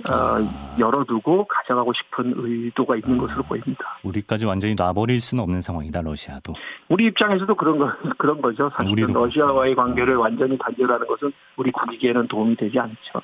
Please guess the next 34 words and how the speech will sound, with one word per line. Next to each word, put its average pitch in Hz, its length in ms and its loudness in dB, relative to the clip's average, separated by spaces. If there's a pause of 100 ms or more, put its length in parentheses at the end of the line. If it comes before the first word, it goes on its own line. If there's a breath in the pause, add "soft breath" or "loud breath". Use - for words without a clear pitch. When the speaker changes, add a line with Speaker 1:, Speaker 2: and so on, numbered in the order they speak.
(140)
Speaker 2:
예. 76 640 -4 (1160 loud breath)
어, 82 600 -2
이제 107 120 0
우크라이나 175 420 2
측에서는 170 440 2
지금 135 580 0
뭐 95 500 -2
전에 107 220 0
젤렌스키 117 420 0
대통령이 104 400 0
우리 95 140 2
국회에서 104 480 -2
화상 175 400 2
연설을 120 400 0
하기도 85 300 -4
했고 80 520 -10
또 98 140 0
엊그제도 160 440 2
Speaker 1:
네. 165 160 4
Speaker 2:
우크라이나 139 600 0
외교차관이 131 720 0
방한을 113 460 0
해서 101 280 -2
이런 95 180 0
말을 92 200 -2
했습니다만 82 640 -4 (440 soft breath)
무기 139 280 2
지원을 180 500 2
좀 95 360 -2
해달라 104 380 0
이렇게 76 220 -6
요청을 127 320 0
하고 92 180 0
있는데 76 440 -4